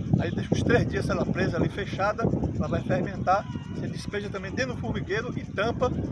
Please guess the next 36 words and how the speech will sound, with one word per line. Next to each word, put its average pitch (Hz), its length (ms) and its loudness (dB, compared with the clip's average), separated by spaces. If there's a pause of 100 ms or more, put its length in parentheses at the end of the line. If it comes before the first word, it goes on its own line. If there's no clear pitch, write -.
(320)
que - 80 2
é 185 60 4
por - 360 4 (600)
gás 185 260 4
também 170 280 -2
ali, - 180 8
que - 80 -2
é 170 40 -2
o, 160 40 -2
o, - 1400 6 (280)
o - 80 -4
gás 165 220 2
amoníaco, 170 560 0 (180)
intoxicar 202 460 -2
as - 80 -4
formigas. 127 420 -10 (420)
Outra 240 220 4
alternativa 233 640 4
é 247 40 4
você 220 220 -2
pegar 185 280 6
algumas 190 300 0
laranjas, 202 640 2 (420)
molhar 180 380 4
essas 180 180 -2
laranjas 180 320 4
e 208 40 -8
deixar 185 300 0
quieto - 300 -4
num 156 80 -12
canto 160 300 -8
lá, 170 120 4
que - 80 -6
ela 190 80 2
vai 190 120 2
apodrecer. 190 580 -8